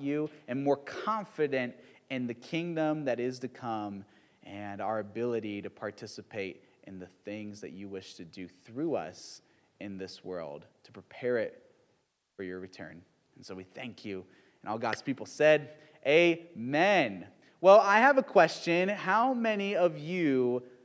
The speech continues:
love Starbucks? Do you go to Starbucks on a regular basis?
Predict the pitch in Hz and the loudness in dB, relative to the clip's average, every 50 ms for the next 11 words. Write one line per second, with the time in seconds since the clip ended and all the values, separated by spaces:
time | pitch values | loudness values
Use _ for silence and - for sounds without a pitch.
0 | _ _ - 120 117 120 139 151 156 156 151 151 151 151 147 139 139 147 - - | _ _ -12 -10 -4 2 4 6 8 8 8 8 8 8 6 4 0 -4 -6 -8
1 | - - - 139 117 104 82 82 - - - - - - - - - _ _ _ | -12 -6 -2 0 0 0 -2 -6 -14 -16 -16 -16 -16 -14 -16 -16 -20 _ _ _
2 | _ _ _ _ _ - 131 165 202 220 233 233 226 226 - - 180 156 147 143 | _ _ _ _ _ -8 -6 0 4 6 8 8 6 4 4 2 4 4 6 6
3 | 139 135 131 - - 151 135 127 123 117 117 135 143 143 143 139 131 127 123 110 | 4 2 2 0 -2 -4 -2 -2 -2 0 2 2 2 2 2 0 0 0 0 -2
4 | 107 101 92 - - 92 82 87 - - - - | -4 -4 -6 -8 -10 -10 -12 -12 -12 -14 -16 -16